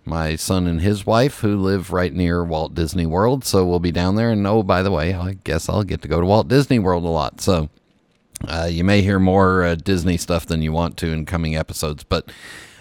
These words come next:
uh, the move is happening. It's not happening until, uh, until the middle of January sometime for the official move, okay? So don't worry about that.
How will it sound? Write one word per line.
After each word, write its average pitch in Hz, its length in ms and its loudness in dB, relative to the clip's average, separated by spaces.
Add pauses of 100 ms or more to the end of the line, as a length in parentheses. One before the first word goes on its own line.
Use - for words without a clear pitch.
uh, 104 180 4
the 95 100 0
move 120 460 2
is 104 400 -4
happening. 104 840 0 (440)
It's 98 420 0
not 98 380 2
happening 95 520 -2
until, 90 1080 0
uh, 78 680 -4
until 85 320 0
the 82 80 -2
middle 82 240 0
of 76 80 -6
January 82 480 -2
sometime 80 420 -4
for 82 140 -4
the 78 120 -4
official 78 340 -2
move, 58 260 -6
okay? 85 320 -4 (120)
So 78 400 -4 (200)
don't - 140 2
worry 80 100 0
about 85 380 -2
that. 131 280 4